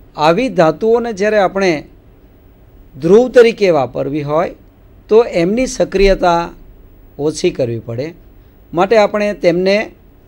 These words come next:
પારા સાથે મિશ્ર કરીએ, મર્ક્યુરી સાથે જ્યારે મિશ્ર કરીએ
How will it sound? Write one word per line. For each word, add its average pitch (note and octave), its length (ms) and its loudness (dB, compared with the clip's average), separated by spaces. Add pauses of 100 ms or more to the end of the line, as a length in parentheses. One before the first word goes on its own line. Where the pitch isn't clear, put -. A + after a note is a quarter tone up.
(500)
પારા F3 340 4
સાથે G#3+ 360 -2
મિશ્ર D#3+ 380 -2
કરીએ, C3+ 440 -6 (220)
મર્ક્યુરી G3 520 -2
સાથે G3+ 320 0
જ્યારે F3 280 2
મિશ્ર D#3 360 -4
કરીએ F#3+ 360 -6